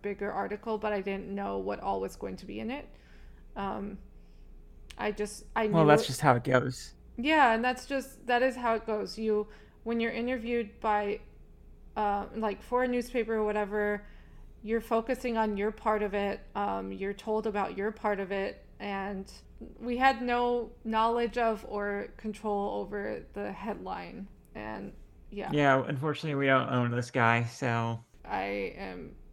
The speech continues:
Speaker 1: appreciative of the person who interviewed us, the reporter, for very thoughtfully interviewing us and taking a long time to do it. And, um,
Speaker 2: Seriously,
Speaker 1: it,
Speaker 2: ser-,
Speaker 1: I
Speaker 2: it was, like, what, like, almost an hour?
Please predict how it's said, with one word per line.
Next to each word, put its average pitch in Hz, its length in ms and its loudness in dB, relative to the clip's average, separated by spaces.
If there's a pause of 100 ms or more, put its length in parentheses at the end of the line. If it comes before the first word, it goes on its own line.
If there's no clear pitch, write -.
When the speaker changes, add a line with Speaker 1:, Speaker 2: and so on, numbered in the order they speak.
(120)
Speaker 1:
appreciative 214 720 -4
of 202 220 -2 (340)
the 214 260 -2
person 220 300 -6
who 220 60 -2
interviewed 214 460 -6
us, 247 340 -4 (100)
the 208 120 -4
reporter, 214 600 -6 (480)
for 202 460 -4 (360)
very 208 260 0
thoughtfully 214 720 2
interviewing 240 640 -2
us 277 300 0
and 202 180 -2
taking 214 440 -4
a 202 100 -4
long 202 460 0
time 220 280 -2
to 220 80 -2
do 226 200 0
it. 277 260 0 (800)
And, 220 640 4 (140)
um, 220 260 4
Speaker 2:
Seriously, 151 340 6
Speaker 1:
it, 117 100 4 (520)
Speaker 2:
ser-, - 180 0
Speaker 1:
I - 100 4
Speaker 2:
it 165 40 10
was, 156 120 4
like, 156 180 8
what, 113 340 6
like, 127 320 4
almost 139 280 -2
an 127 100 0
hour? 147 380 2